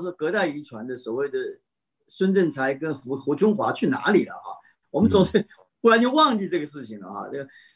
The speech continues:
Speaker 1: 因为我在，刚好在看这个议题的时候，忽然想了，哎，那这两位现在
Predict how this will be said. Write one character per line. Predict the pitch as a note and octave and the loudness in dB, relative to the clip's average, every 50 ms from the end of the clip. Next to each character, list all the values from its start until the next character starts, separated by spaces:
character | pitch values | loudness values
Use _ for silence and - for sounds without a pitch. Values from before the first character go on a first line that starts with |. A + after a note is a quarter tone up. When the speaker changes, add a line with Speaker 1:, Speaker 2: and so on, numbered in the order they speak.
| _ | _
Speaker 1:
因 | - G3+ F#3+ | 0 2 4
为 | E3+ | 4
我 | E3 D#3+ | 6 6
在， | G#3 G#3 G3 | 6 4 4
刚 | F#3+ G3+ G3+ | 4 2 2
好 | F#3+ E3 D#3+ | 2 2 2
在 | F#3 F#3 F3+ F3+ F3 E3+ E3+ E3 D#3 _ _ | 4 4 4 2 2 -2 -4 -6 -8 _ _
看 | - - F#3 F3+ E3+ E3+ | -12 -10 -8 -8 -6 -6
这 | E3+ | -6
个 | E3 | -6
议 | E3+ F3+ E3+ C#3+ | -8 -8 -10 -10
题 | - C#3+ | -10 -8
的 | C#3+ C#3+ | -8 -6
时 | C#3+ E3 | -4 -4
候， | D#3 | -4
忽 | D#3+ | -4
然 | E3 D#3+ | -4 -4
想 | D3+ C3+ C3 | -4 -4 -4
了， | D#3+ | -2
哎， | G#3 G#3 | -2 -2
那 | G3 G#3 | -2 -2
这 | G3 G#3 G3+ | -2 -2 0
两 | D#3+ D3+ C#3 D3+ | 2 2 0 2
位 | F3 F3 E3+ | 2 2 2
现 | D#3+ F3+ E3+ | 2 0 -2
在 | E3+ E3 D#3+ D#3 D3 | 0 0 0 -2 -4